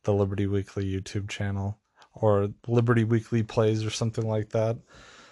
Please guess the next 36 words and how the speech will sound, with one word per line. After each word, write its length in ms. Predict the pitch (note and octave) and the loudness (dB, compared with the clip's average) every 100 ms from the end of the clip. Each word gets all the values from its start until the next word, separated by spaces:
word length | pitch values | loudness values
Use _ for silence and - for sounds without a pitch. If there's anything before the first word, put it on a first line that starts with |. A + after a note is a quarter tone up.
| - - | -12 0
Um, 480 | A2+ A2 A2 A2+ A2+ | 2 4 2 -2 2
but 120 | B2 | 6
yeah, 220 | C3+ C3+ | 8 8
if 180 | G#2+ - | 4 -2
you 80 | A#2+ | -4
like 280 | A#2 A2+ - | -2 -2 -2
what 140 | A#2 | -2
we're 140 | A#2 A2+ | -2 -2
doing, 400 | B2 B2+ C#3+ C#3 | 0 0 0 -2
definitely 640 | A#2+ A2 - A#2+ A#2 A2+ | 0 -2 -2 -4 -2 -2
go 180 | A#2 A2 | -2 -2
check 300 | - A#2 A#2 | 0 0 2
out 220 | A2 A2 | 2 2
our 140 | G#2+ G#2 | 0 -2
Patreon 580 | - A#2 - B2 A#2+ | -2 -2 0 0 0
page 320 | - B2 B2+ A#2+ | 0 0 0 -2
at 80 | A2 | -4
patreon 520 | A#2 A2 B2 A2+ A2 | -2 -2 -2 -2 2
dot 200 | G#2+ G2+ | 0 0
com 300 | - A2+ A#2 | 0 2 0
forward 340 | - A2+ A2 | 0 0 0
slash 380 | - A2 G#2 - | -2 0 0 0
liberty 320 | A2 G#2 G2+ | -2 -2 -2
weekly. 560 | G2 A2+ - C3 C3 C3 - - - - | 0 -2 -2 -2 -2 -4 -14 -20 -20 -4
Join 260 | A#2 A2 | 2 4
the 60 | G#2+ | 4
mailing 400 | G#2 A2 B2 A#2+ | 4 4 4 2
list 300 | A#2+ A#2+ - | 0 0 0
at 180 | G#2 G2 | 0 2
liberty 320 | A2 G#2+ G#2 | 2 2 2
weekly 400 | G#2 G#2+ - G#2+ | 2 -2 0 0
dot 260 | G#2 G2 G2 | 2 2 0
net 200 | A#2+ B2 | -2 -2
forward 340 | - G2+ G2 | -2 -2 -2
slash 380 | - G2+ F#2+ - | -4 -2 -4 -6
email. 600 | B2 C3+ C#3+ C#3 C#3+ C#3+ | -2 0 0 0 -2 -4